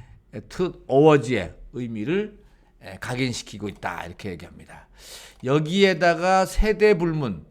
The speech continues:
트로트 붐의 일 등 공신이라 할 수 있는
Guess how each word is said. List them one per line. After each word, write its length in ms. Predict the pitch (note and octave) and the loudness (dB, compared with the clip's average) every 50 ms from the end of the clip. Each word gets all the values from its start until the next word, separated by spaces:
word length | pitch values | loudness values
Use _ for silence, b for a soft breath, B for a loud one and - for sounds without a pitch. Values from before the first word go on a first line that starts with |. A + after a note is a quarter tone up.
| _ _ _ _ _ _ _ - | _ _ _ _ _ _ _ -18
트로트 500 | - F#3 F#3+ F3+ F#3 - - F#3 D#3 C#3 | -6 -4 -4 -4 -4 -4 -6 -6 -6 -4
붐의 340 | C3+ C#3 C#3+ D3+ D#3+ E3 E3 | -8 -8 -4 -4 -4 -4 -2
일 260 | - F3+ G3+ G3 G3+ | 0 0 0 0 0
등 220 | - - B3 C4 A#3+ | -4 -2 -2 -2 -2
공신이라 640 | G3 F3 E3+ D#3+ D3+ D3 D3 D3+ C#3+ B2+ B2+ A#2+ A#2 | -4 -4 -4 -4 -4 -4 -4 -6 -4 -2 -2 -2 -2
할 140 | B2+ B2 | -2 -8
수 160 | - - - A#2 | -10 -12 -12 -10
있는 360 | B2 D#3 G3 G#3+ G#3+ G#3+ | -6 -4 -4 -6 -6 -8